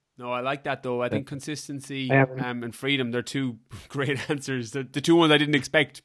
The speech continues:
Speaker 1: but two ones that I love.
Speaker 2: Yeah, well, the consistent is more about, about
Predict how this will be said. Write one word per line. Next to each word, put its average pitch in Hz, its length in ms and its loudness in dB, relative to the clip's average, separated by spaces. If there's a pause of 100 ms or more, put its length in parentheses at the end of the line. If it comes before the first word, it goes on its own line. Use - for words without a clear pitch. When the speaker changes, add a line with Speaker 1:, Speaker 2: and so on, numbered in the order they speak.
Speaker 1:
but 123 140 -12
two 143 120 -2
ones 127 200 -2
that 123 100 -2
I 120 60 2
love. 123 280 0 (880)
Speaker 2:
Yeah, 123 280 8
well, 170 120 10
the 180 140 8
consistent 208 420 2
is 139 80 -4
more 143 200 4
about, 139 420 0
about 123 460 0